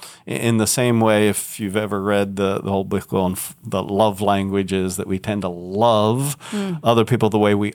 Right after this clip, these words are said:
Speaker 1: understand love, we can tend to declare the gospel in parameters that were meaningful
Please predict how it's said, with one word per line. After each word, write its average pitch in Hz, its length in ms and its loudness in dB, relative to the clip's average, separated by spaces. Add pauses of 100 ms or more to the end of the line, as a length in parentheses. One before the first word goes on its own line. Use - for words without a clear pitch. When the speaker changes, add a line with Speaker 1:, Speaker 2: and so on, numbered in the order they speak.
Speaker 1:
understand 107 720 0
love, 104 240 -4
we 113 120 -4
can 110 180 -4
tend 127 220 -2
to 113 80 2
declare 139 600 0
the 120 80 2
gospel 107 680 2
in 107 180 0
parameters 110 800 0
that 110 180 -4
were 104 100 0
meaningful 101 800 0